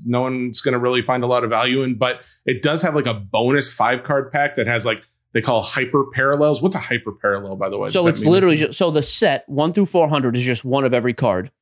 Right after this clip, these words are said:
Speaker 2: You know what you're getting. There's not a ton of value. Trevor Lawrence rookie's ten bucks or whatever it is. But the hyper pack is where if you hit the Trevor Lawrence there, you can make some real money.
Speaker 1: Okay.
Speaker 2: So
Speaker 1: So, I mean,
Speaker 2: That's not bad for a hundred
Speaker 1: ninety-nine dollars.
Speaker 2: bucks.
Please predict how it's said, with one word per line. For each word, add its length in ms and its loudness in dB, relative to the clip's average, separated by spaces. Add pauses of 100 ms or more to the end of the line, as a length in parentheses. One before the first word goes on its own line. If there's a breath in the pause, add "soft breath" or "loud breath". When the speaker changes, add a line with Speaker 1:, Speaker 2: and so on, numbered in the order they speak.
Speaker 2:
You 120 4
know 180 6
what 180 2
you're 80 0
getting. 240 0
There's 160 0
not 160 2
a 40 -14
ton 100 -2
of 80 -2
value. 400 -2 (260)
Trevor 220 0
Lawrence 300 0
rookie's 260 -2
ten 220 -2
bucks 260 -2
or 40 0
whatever 260 0
it 60 -4
is. 140 -4 (760)
But 220 0
the 100 0
hyper 340 0
pack 340 -2
is 120 -8
where 360 2
if 120 -4
you 80 2
hit 100 0
the 80 0
Trevor 240 0
Lawrence 300 0
there, 260 0
you 120 -4
can 100 0
make 120 0
some 160 -4
real 100 0
money. 320 -4 (360)
Speaker 1:
Okay. 320 0
Speaker 2:
So 360 2
Speaker 1:
So, 460 2 (120)
I 80 -2
mean, 200 0
Speaker 2:
That's 160 2
not 120 6
bad 280 4
for 60 2
a 40 4
hundred 160 6
Speaker 1:
ninety-nine 100 6
dollars. 0 - (160)
Speaker 2:
bucks. 260 -6